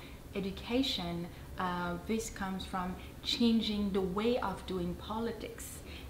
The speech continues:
And this is a change of system, of mode, of habits, of codes as well. And this takes a lot of time,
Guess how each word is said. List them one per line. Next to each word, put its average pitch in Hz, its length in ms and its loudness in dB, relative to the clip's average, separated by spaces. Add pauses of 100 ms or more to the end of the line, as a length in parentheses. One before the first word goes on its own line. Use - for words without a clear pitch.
(100)
And 196 320 2
this 220 260 0
is 233 220 4
a 202 100 -6
change 196 460 -2
of 170 140 -2 (100)
system, 170 720 -2
of 170 300 -4
mode, 226 480 6 (160)
of 170 220 2
habits, - 800 -2
of - 360 -8
codes - 640 2 (100)
as 165 240 -2
well. - 280 -6 (500)
And 196 220 2
this 226 220 4
takes - 340 -2
a 190 60 -2
lot 175 180 -2
of 170 220 -6
time, 196 380 -4